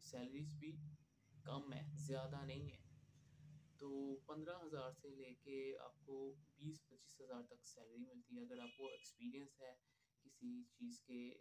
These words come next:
ए, बारे में, तो आपको ज़्यादा से ज़्यादा आपकी तीस, पैंतीस या चालीस, इससे ज़्यादा तो मुश्किल है, ए, आजकल के माहौल में जो सी है वो जॉब लगना।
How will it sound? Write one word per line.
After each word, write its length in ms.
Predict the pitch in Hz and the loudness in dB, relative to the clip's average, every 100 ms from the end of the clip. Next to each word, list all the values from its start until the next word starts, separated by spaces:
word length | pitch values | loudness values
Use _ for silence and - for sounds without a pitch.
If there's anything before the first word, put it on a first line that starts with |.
| 127 | -4
ए, 240 | 123 120 120 | 0 0 0
बारे 220 | 117 117 120 | -2 0 0
में, 200 | 123 120 _ - _ _ 139 | 0 -4 _ -20 _ _ 0
तो 80 | 131 127 135 135 | 0 2 -2 -2
आपको 480 | 131 - 135 135 | -6 -2 0 2
ज़्यादा 320 | 131 127 123 131 | 2 2 2 0
से 100 | 131 | 0
ज़्यादा 300 | 127 127 123 | -2 0 -2
आपकी 320 | - 135 131 135 _ _ _ - | -4 -12 -12 -14 _ _ _ -6
तीस, 320 | 135 147 147 - | -2 -2 -4 -6
पैंतीस 440 | 127 123 123 127 - | -2 -2 -2 -6 -4
या 100 | 135 127 | -6 -4
चालीस, 420 | 135 127 135 139 - - | 0 2 2 -2 -10 -8
इससे 300 | 147 - 151 | -8 -4 -2
ज़्यादा 360 | 139 127 123 123 123 | 2 0 2 0 -2
तो 80 | 127 123 | -4 2
मुश्किल 460 | 120 120 - 135 127 | 2 2 0 -2 -2
है, 180 | 127 135 - | -4 -6 -6
ए, 340 | 123 117 117 - | -4 -2 0 -2
आजकल 420 | - 240 - 262 269 | -2 -4 -4 -8 -8
के 120 | 262 | -10
माहौल 280 | 254 226 233 | -8 -4 0
में 140 | 120 123 | 0 0
जो 120 | 240 226 | -4 -6
सी 200 | - 120 | -8 -6
है 80 | 120 | -4
वो 280 | 123 143 - - | -6 -6 -10 -2
जॉब 300 | 123 113 110 | 0 0 -6
लगना। 240 | 107 107 | -10 -14